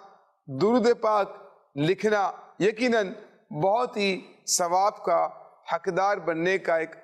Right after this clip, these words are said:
آسان سا طریقہ ہے۔ اسی لیے ہمیں بھی چاہیے جب بھی پیارے آقا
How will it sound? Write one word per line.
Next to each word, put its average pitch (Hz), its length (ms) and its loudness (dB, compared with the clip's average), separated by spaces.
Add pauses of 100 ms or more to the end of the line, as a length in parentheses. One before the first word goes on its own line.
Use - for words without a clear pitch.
(120)
آسان 214 600 0
سا 151 280 0 (440)
طریقہ 151 480 0
ہے۔ 87 80 -8 (440)
اسی 247 300 4
لیے 214 460 2 (260)
ہمیں 226 220 2
بھی 285 200 2
چاہیے 196 560 0 (360)
جب 214 240 0
بھی 254 160 0
پیارے 233 400 0
آقا 226 480 2